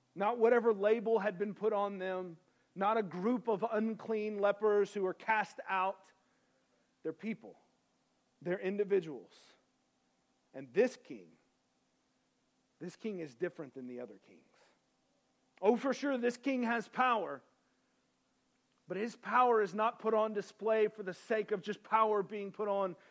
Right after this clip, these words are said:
display. Instead, he chooses to use his power to care for his people, one by one.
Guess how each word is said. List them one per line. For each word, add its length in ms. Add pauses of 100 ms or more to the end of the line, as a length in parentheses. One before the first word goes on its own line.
(100)
display. 580
Instead, 520 (240)
he 220
chooses 580
to 100
use 460
his 240
power 540 (180)
to 80
care 420
for 220
his 180
people, 340 (680)
one 540 (520)
by 440 (500)
one. 220